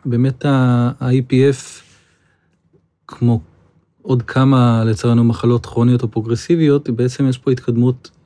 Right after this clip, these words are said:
איטית, שבעצם יום אחרי יום המצב קצת פחות טוב. וב-, איי פי אף, אז בעצם, אז יש משפט שאני מאוד אוהב, שאני, שנאמר, "השפה הבלתי נשמעת של המחלה".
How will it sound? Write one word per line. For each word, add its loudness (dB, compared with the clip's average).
איטית, -4
שבעצם 0
יום 4
אחרי -2
יום 4
המצב -4
קצת -6
פחות -8
טוב. -4
וב-, -6
איי 0
פי 0
אף, -6
אז -2
בעצם, 0
אז -4
יש -2
משפט 0
שאני 2
מאוד 2
אוהב, 2
שאני, -2
שנאמר, -2
"השפה -2
הבלתי 0
נשמעת 0
של -2
המחלה". 0